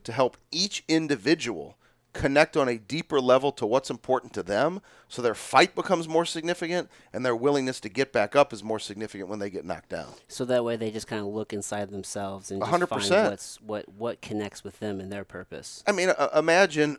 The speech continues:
Speaker 1: <clears throat> if every time one of your listeners listens to the podcast, you could help them just get a little bit better.
Speaker 2: Yeah.
Speaker 1: Right? And then they listen again, they get a little bit better and a little bit better. And we keep fighting. Man, that's what it's all about.
Speaker 2: Yeah. How do you fight complacency?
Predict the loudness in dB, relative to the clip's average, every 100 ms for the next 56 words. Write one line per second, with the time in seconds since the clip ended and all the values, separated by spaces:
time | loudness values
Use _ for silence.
0 | -6 -8 -6 2 2 0 -10 _ _ _
1 | 2 4 4 2 0 2 0 0 0 0
2 | -2 -8 -4 -4 -4 -8 -10 -8 -6 -6
3 | -6 -10 -12 -12 -6 -6 -8 -12 -10 -8
4 | -6 -6 -6 -8 -10 -14 -18 -10 -8 -8
5 | -12 _ 0 0 2 0 2 2 0 -4
6 | -6 -10 -16 -20 -14 -6 -6 -6 -14 -20
7 | -20 _ _ _ -16 -6 -4 -4 -6 -10
8 | -14 -12 -12 -10 -8 -8 -6 2 2 2
9 | -8 -8 -2 0 0 -2 -2 -6 -6 0
10 | 0 -2 -8 -8 -6 -8 -12 _ -20 -2
11 | -2 -2 -2 -2 -2 -4 -4 -4 -2 -6
12 | -8 -10 -12